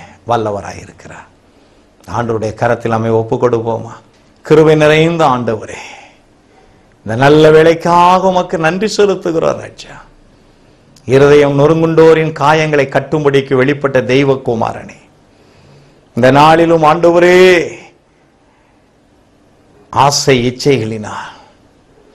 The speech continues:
பொல்லாத சிந்தனைகளினால் நிரம்பி இருக்கும் இருதயங்களை,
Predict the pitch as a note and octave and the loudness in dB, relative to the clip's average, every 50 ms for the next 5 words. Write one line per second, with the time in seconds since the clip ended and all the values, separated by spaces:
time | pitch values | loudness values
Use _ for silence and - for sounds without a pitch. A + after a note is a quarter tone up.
0 | _ _ _ _ _ _ _ - D3 D3+ D#3+ E3 E3 E3 E3+ E3+ E3+ F3 F3 F3 | _ _ _ _ _ _ _ 0 2 4 6 4 6 4 4 4 4 4 4 4
1 | E3+ F3+ F3 F3 - F3 F3 E3+ F3+ F3 E3+ E3 D3 D3 D#3 C#3 C3+ A#2+ A#2 A2+ | 2 0 -2 -4 -6 -8 -4 -4 -2 -2 0 -2 -2 -6 -8 -8 -8 -12 -14 -16
2 | - - _ _ _ _ _ _ _ _ _ _ _ _ _ _ - B2 D3 E3 | -20 -20 _ _ _ _ _ _ _ _ _ _ _ _ _ _ -6 -2 2 2
3 | F3 F3+ F#3 G3 G3+ G#3 G#3 G#3 G#3 G#3+ G#3 A3+ A3 A3 A3 A3+ A3+ - - A3 | 2 4 4 4 4 4 2 0 -2 0 0 2 4 2 2 0 -2 -4 -2 -2
4 | G#3 G3+ G3 G3+ F#3 F#3 F#3+ F3 E3 D3 C#3 B2 - - | 2 2 2 2 2 0 0 -2 -2 -4 -6 -14 -16 -16